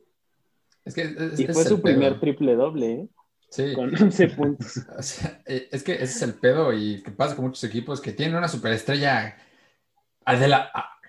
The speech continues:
Speaker 1: chingona, pero el pinche management, o ya sea lesiones, lo que sea. Coacheo no creo que sea, porque Brad Stevens es la verga de coach,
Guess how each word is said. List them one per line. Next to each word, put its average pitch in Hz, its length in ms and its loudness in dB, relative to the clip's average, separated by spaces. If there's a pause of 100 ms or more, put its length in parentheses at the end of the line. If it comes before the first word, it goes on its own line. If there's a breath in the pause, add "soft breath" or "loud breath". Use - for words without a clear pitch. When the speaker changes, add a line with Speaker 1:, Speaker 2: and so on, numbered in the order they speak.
(160)
Speaker 1:
chingona, 143 720 2 (500)
pero 120 680 2
el 104 100 -4
pinche 135 260 0
management, 135 600 2
o 113 60 4
ya 127 160 4
sea 131 300 6
lesiones, 127 680 2
lo 110 140 -2
que 101 100 -8
sea. 120 300 -2
Coacheo 139 300 4
no 170 100 2
creo 147 120 0
que 131 60 -8
sea, 131 220 0
porque 120 160 -4
Brad 117 140 0
Stevens 117 260 -2
es 110 80 -4
la 107 80 0
verga 107 300 -2
de 113 120 -10
coach, - 300 -6